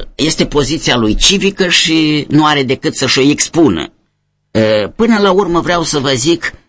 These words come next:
că nici Rusia nu este atotputernică și poate să facă. Eu vreau să vă spun până la urmă că prețurile la petrol pe piața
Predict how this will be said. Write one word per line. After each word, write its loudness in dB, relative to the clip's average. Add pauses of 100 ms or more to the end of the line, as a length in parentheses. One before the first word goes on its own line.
(300)
că 0
nici 2
Rusia 0
nu 4
este 0
atotputernică -2
și -2
poate -2
să -2
facă. -4 (200)
Eu 2
vreau 0
să -8
vă -2
spun -2
până 0
la 2
urmă 2
că 0 (380)
prețurile 0
la 0
petrol 0
pe -6
piața -4